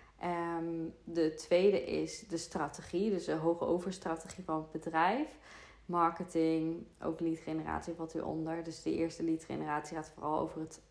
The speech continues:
uitvoeren, dus trainingen maken, content maken. De strategie, met betrekking tot lead generatie, bedoel ik meer bij strategie.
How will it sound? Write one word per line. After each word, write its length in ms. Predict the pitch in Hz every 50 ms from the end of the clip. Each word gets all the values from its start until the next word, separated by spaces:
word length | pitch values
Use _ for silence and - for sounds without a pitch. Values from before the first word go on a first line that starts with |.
| - -
uitvoeren, 540 | 156 151 160 160 - - 202 202 202 196 190
dus 100 | 190 -
trainingen 380 | - 165 156 156 160 156 156
maken, 260 | 156 160 160 160 -
content 320 | - 175 180 180 180 180 175
maken. 260 | 175 - 175 180 - - - - - - - - - - - - -
De 80 | - 170
strategie, 800 | - - - 175 175 170 - 180 - - 190 196 190 - - - -
met 220 | - 170 175 165
betrekking 300 | 170 - 190 175 170 175
tot 140 | - 175 180
lead 200 | 180 175 175 175
generatie, 720 | - 160 165 165 165 160 151 147 - - - - 160 160
bedoel 240 | 160 165 156 160 160
ik 120 | 160 156
meer 180 | 160 156 156 151
bij 120 | 156 156
strategie. 720 | 156 - - - - - - - - 202 233 294 311 -